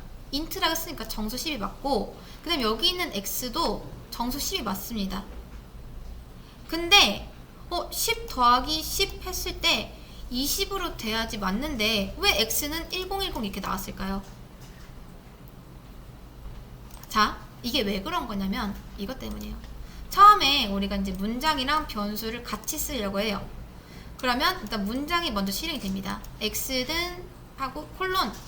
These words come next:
이게 먼저 만들어지겠죠, 문장이. 그 다음 플러스 십, 이제 X는 변수가 아니니까 십으로 봐야 돼요.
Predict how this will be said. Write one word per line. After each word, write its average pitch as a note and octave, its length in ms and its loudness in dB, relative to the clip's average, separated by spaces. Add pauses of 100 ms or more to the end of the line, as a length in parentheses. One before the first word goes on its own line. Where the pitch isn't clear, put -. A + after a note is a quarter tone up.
(240)
이게 C4+ 180 6
먼저 C#4 220 4
만들어지겠죠, A#3 800 4
문장이. A3+ 480 2 (960)
그 D4 140 4
다음 E4+ 520 8
플러스 - 760 4
십, - 360 2 (240)
이제 A3+ 220 0
X는 C4+ 600 0 (240)
변수가 A#3+ 380 0
아니니까 G#3 380 0
십으로 E4+ 360 -2
봐야 G3+ 240 0
돼요. G3+ 400 2